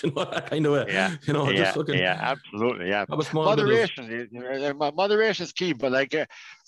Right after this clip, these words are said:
Speaker 2: what I just say to young lads now is, okay, like, if you look at the roots of alcohol in Irish culture,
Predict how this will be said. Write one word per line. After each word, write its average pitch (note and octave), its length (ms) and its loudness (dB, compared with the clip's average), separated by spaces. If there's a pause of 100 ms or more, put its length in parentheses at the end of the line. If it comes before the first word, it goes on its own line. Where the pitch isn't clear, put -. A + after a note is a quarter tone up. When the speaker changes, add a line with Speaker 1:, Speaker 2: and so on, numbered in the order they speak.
(120)
Speaker 2:
what D3+ 120 4
I G3+ 100 6
just F#3 180 2
say G3 140 6
to D#3 140 -2
young D#3+ 200 0
lads B2+ 280 2
now C3 220 2
is, G#2+ 200 -2
okay, A2+ 240 -2
like, A#2+ 220 -2 (500)
if A#2 160 -4
you C#3 60 2
look F#3 180 0
at E3 60 -16
the D#3+ 100 -4
roots D#3 380 -4
of A#2 80 -4
alcohol A#2 480 -2
in G#2 160 -4
Irish A2+ 280 -2
culture, G#2+ 460 -8